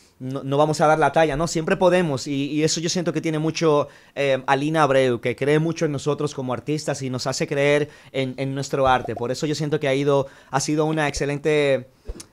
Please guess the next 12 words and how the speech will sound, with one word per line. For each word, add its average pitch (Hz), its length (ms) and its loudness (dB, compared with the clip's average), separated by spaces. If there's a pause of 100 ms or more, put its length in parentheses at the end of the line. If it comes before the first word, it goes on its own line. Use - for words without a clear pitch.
(260)
experiencia, 151 680 0
excelente 151 460 0
proceso. 160 540 2
Hemos 156 160 0
seguido 151 260 2
creando 139 400 2
todo 147 280 4
este 143 160 -2
proceso 139 500 -2
desde 127 300 2
hace, 127 220 0
eh, 131 220 2